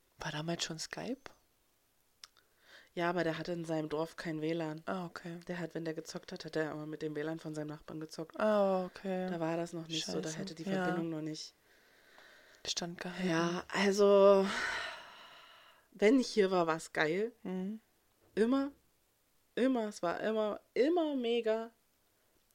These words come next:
Speaker 2: Aber wenn ich dann, umso länger ich in N R W war, desto scheißiger wurde das. Und ich hatte auch immer richtig Angst dann, wenn ich wiedergekommen bin, wie es jetzt ist zwischen uns.
Speaker 1: Ja, das glaub
Speaker 2: Dass
Speaker 1: ich.
Speaker 2: sich die Beziehung verändert hat irgendwie oder die Liebe.
Speaker 1: Ja.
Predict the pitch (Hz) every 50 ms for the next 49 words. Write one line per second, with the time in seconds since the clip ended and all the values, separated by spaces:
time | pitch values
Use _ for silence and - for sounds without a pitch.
0 | _ _ _ _ _ _ _ - 170 175 170 165 170 165 170 170 - - 165 165
1 | 165 160 165 165 160 160 180 196 226 233 214 196 190 196 180 - - 170 170 160
2 | 160 165 170 180 196 185 - 180 - - - 175 170 165 - - - - - 170
3 | 165 175 175 180 170 165 156 156 160 151 156 156 156 151 147 147 156 - - _
4 | - - - - - - - 190 190 - 233 220 220 196 190 196 190 185 - 220
5 | 220 - - 220 - - - 202 233 - - - - 175 180 196 208 202 190 180
6 | 185 180 - 190 208 220 185 165 165 - - - 170 165 170 170 175 185 214 233
7 | - _ _ _ _ _ _ _ _ _ _ _ _ - 196 190 - - 190 190
8 | - - - 208 - - - - 180 165 165 - 170 160 - - 147 143 143 147
9 | - - - _ _ _ _ _ _ - 196 185 175 180 190 202 - _ - _
10 | - 190 - - - - 175 170 190 185 185 185 - - 190 175 180 - - -
11 | 202 196 196 190 190 147 143 175 175 180 175 - - 175 165 160 - 151 160 165
12 | 165 165 170 139 165 165 160 156 175 170 170 165 175 190 202 185 170 160 160 165
13 | 165 - _ _ _ _ _ _ _ - - - 202 196 196 190